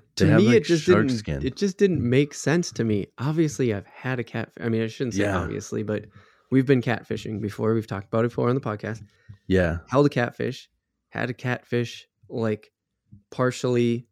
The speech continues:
Speaker 2: cleaned from
Speaker 1: Yeah.
Speaker 2: the butcher. You can see
Speaker 1: Uh-huh.
Speaker 2: there's still skin, you know, fins and stuff left on it. You can tell. Just
Speaker 1: Yep.
Speaker 2: didn't dawn on me. It's
Speaker 1: Yeah,
Speaker 2: not
Speaker 1: they're
Speaker 2: scales.
Speaker 1: smooth. Yeah, they're
Speaker 2: Yeah.
Speaker 1: smooth. They, they feel different.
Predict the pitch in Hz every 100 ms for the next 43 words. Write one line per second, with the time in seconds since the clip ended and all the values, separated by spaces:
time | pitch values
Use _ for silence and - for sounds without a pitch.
0 | _ _ _ - 135 127 120 135 - _
1 | - 117 110 107 110 - _ _ _ _
2 | _ _ _ _ _ _ - 101 101 101
3 | 80 131 123 120 117 127 156 - 135 135
4 | 127 - 139 98 95 107 127 123 - 123
5 | - 127 117 120 113 - 120 113 110 123
6 | 113 113 110 113 113 117 110 107 107 117
7 | 113 131 117 127 113 _ _ _ _ _
8 | 98 92 87 80 - 151 156 170 135 131
9 | 160 165 113 107 104 104 - _ _ _
10 | - - _ 98 113 101 95 95 - 190
11 | - 165 80 82 - _ _ _ _ _
12 | _ 90 120 - - - 92 127 110 90
13 | 92 92 98 - 104 113 107 85 104 -
14 | 82 -